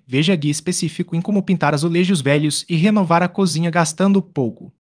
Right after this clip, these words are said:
Armazenamento e vida útil. Continuação. Guarde pincéis e rolos secos em local protegido de poeira e luz solar. Cerdas esticadas, rolos sem deformação. Use cabos protegidos para evitar danos. Prefira kits de limpeza separados para cada tipo de tinta.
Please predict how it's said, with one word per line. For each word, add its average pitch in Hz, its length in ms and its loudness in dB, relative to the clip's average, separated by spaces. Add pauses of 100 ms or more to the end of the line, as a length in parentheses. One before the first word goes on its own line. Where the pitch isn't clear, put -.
Armazenamento 165 760 0
e 170 120 -2
vida 196 280 2
útil. 190 280 0
Continuação. 190 720 0
Guarde 170 260 0
pincéis 175 600 0
e 196 60 4
rolos 160 320 2
secos 180 380 -2
em 160 80 0
local 170 380 2
protegido 190 460 0
de 160 100 0
poeira 147 480 0
e 180 80 0
luz 151 220 0
solar. 131 580 -2 (320)
Cerdas 143 320 2
esticadas, 135 600 0
rolos 151 340 2
sem 143 180 0
deformação. 139 800 0 (360)
Use 208 160 -2
cabos 180 360 0
protegidos 160 560 -2
para 170 200 -4
evitar 175 360 -2
danos. 123 640 -6 (260)
Prefira 202 340 0
kits 190 280 -4
de 147 80 0
limpeza 175 400 0
separados 156 560 0
para 156 180 -2
cada 160 260 0
tipo 180 240 -2
de 151 120 0
tinta. 123 500 -6